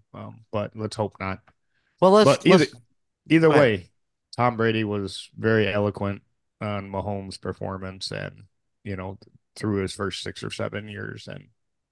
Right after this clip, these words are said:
Speaker 1: and it was, it was cool.
Speaker 2: Yeah, l-, let's talk about what be, could, what could be considered blemishes on this Ravens game. Let's start off with Justin Tucker, uh,
Speaker 1: <laughs>
Speaker 2: putting his stuff on the goal line and, uh, and working out.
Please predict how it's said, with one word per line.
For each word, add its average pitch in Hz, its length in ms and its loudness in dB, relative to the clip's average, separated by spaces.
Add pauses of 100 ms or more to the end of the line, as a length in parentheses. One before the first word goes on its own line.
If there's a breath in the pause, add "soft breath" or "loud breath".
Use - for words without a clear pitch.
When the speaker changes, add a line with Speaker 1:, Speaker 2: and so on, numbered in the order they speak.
Speaker 1:
and 104 180 -8
it 104 60 -6
was, 104 280 -6
it 110 80 -8
was 101 180 -8
cool. 107 320 -10 (880)
Speaker 2:
Yeah, 131 160 4
l-, 107 240 0 (320 loud breath)
let's 160 180 4
talk 180 240 6
about 117 300 6
what 110 260 6
be, 104 100 4
could, 110 400 4
what 120 300 4
could 139 300 4
be 113 160 6
considered 98 560 2
blemishes 101 680 2
on 95 240 4
this 90 180 2
Ravens 90 560 2
game. 90 400 2 (480 loud breath)
Let's 131 160 4
start 156 300 6
off 139 280 6
with 113 180 6
Justin 117 420 4
Tucker, 104 640 2 (580 loud breath)
uh, 104 480 6 (180)
Speaker 1:
<laughs> 110 200 -16
Speaker 2:
putting 151 260 8
his 120 180 4
stuff 143 300 4
on 127 120 4
the 107 100 4
goal 120 380 6
line 101 380 6
and, 107 460 4
uh, 98 380 6
and 107 240 2
working 123 320 4
out. 131 200 8